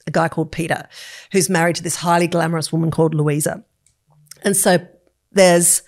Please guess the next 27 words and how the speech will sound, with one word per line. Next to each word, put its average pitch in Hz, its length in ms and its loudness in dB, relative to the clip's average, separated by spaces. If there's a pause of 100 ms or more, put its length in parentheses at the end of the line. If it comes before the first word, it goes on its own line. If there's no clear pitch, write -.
(260)
this 185 220 2
sort 175 160 2
of, 160 100 -2
like, 160 220 2
she's - 220 -4
trying 190 440 2
to 175 100 -2
be, 170 580 0 (640)
look 196 180 -2
after 190 280 2
her 170 60 6
husband. 165 680 2
She's 165 220 0
sort 165 140 0
of 151 80 0
a 156 80 2
bit - 280 -4
piney 170 460 2
for 165 160 -2
the 160 380 0
other 151 200 -2
guy. 156 680 2
Um, 160 240 -4
she - 140 -6
starts - 360 -2
playing 156 540 -2 (100)
golf. - 540 2